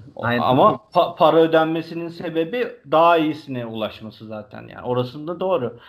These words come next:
Speaker 1: Ha, bir de a-, söyleyeceğimi hatırladım, ondan sonra lafı bırakıyorum. Ee, tepki çekmemesi önemli bence orada. En önemli şey.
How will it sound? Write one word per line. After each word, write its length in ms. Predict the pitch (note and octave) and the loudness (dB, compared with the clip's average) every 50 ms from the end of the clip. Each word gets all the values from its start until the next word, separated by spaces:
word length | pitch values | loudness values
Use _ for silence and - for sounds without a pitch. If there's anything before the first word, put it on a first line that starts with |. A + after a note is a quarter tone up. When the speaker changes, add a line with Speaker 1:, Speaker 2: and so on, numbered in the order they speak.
| - - | -6 -2
Speaker 1:
Ha, 140 | - A#3 F3+ | 0 0 0
bir 80 | F#3+ F#3 | 2 0
de 180 | G#3+ G#3 - - | 0 0 0 -6
a-, 200 | - E3+ - - | -12 -14 -14 -14
söyleyeceğimi 560 | - - F3 E3+ E3 F3 E3+ F3+ F3+ F3 F3 | -6 -2 -2 -2 -2 -2 -4 -4 -4 0 0
hatırladım, 540 | F3 E3 - - D#3+ E3 E3 E3 F3 F3+ E3 | 0 0 2 2 2 2 2 2 0 -4 -6
ondan 240 | D#3 D#3 D3+ D#3 D3+ | -6 -4 -4 -4 -4
sonra 280 | D3 - D#3 D3+ D3 | -4 -4 -4 -4 -4
lafı 240 | C#3+ C#3+ C#3+ D3 C#3 | -4 -4 -6 -8 -8
bırakıyorum. 540 | C#3+ C#3+ C#3 C3+ - - B2+ B2 - - - _ _ - - - - - - - - | -6 -6 -6 -6 -6 -6 -6 -6 -8 -10 -14 _ _ -20 -20 -20 -20 -20 -20 -4 0
Ee, 560 | - C#3 C#3 C#3+ C#3+ C#3+ C#3+ C#3+ B2 - - - - | 4 6 8 8 10 10 8 8 6 4 -2 -8 -2
tepki 360 | - F#3+ F#3+ G3 F#3+ B3+ A#3+ | 2 2 2 2 2 -2 -2
çekmemesi 560 | - G3+ - G2+ C3 B2+ A2+ A2 G#2 - A#2 | 0 -2 -2 -2 -4 -4 -4 -4 -6 -6 -6
önemli 420 | A2 A2 G#2 G2 G2 G2+ G2+ G2+ G#2 | -6 -6 -6 -6 -6 -8 -6 -2 0
bence 320 | A#2 A#2 A#2 G#2+ G2+ A2 | 0 0 0 -2 -2 -2
orada. 240 | G#2+ G#2 G2+ G2+ - | 0 0 -2 -2 -6
En 180 | - - D3+ D3 | -6 -4 -4 -2
önemli 380 | C#3+ C3+ C3 A#2+ A#2 A#2 A2+ | -2 -2 -2 -2 -2 -2 -4
şey. 240 | A2 - G#2 G#2 G2+ | -6 -6 -8 -10 -10